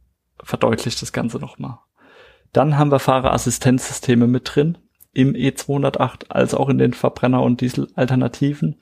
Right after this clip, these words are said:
die teilweise aus Fahrzeugen von einem höheren Segment entnommen wurden, C- oder D-Segment teilweise sogar, hat man so noch nicht gesehen in dem B-Segment, wo der Peugeot E zweihundertacht eben eingeordnet ist.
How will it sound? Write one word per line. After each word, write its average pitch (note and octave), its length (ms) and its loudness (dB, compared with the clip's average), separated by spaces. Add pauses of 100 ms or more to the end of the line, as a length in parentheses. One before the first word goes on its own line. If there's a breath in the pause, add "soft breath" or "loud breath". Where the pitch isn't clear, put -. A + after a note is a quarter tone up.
(760 loud breath)
die B2+ 180 4
teilweise B2+ 640 2
aus A#2+ 160 -2
Fahrzeugen B2 840 0 (260 soft breath)
von - 200 0
einem A2+ 140 2
höheren C3 360 2
Segment C#3 500 -2
entnommen C3 500 0
wurden, C3+ 460 -2 (320)
C- B2 240 2
oder A#2 160 2
D-Segment C3+ 720 0
teilweise C3+ 500 0
sogar, C3+ 460 -4 (640 loud breath)
hat - 240 -2
man A#2+ 100 6
so A#2+ 80 2
noch A#2 180 0
nicht B2 180 0
gesehen A#2+ 340 2
in C#3+ 80 0
dem C#3 100 0
B-Segment, C3+ 840 0 (480)
wo B2+ 140 2
der A#2+ 220 4
Peugeot B2 380 0
E B2+ 120 -2
zweihundertacht B2 580 -4
eben C3 160 -4
eingeordnet B2+ 580 -4
ist. - 300 -10